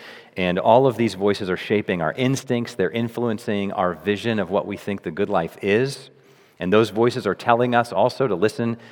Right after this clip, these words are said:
to our own hearts. Our individualistic culture says, "Listen to your heart and follow it."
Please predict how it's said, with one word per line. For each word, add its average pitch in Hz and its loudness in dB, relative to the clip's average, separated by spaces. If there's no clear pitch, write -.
to 117 4
our 92 6
own 120 4
hearts. 143 4
Our 87 0
individualistic 120 2
culture 123 0
says, 104 0
"Listen 107 2
to 117 0
your 135 2
heart 123 4
and 127 -4
follow 120 6
it." - -2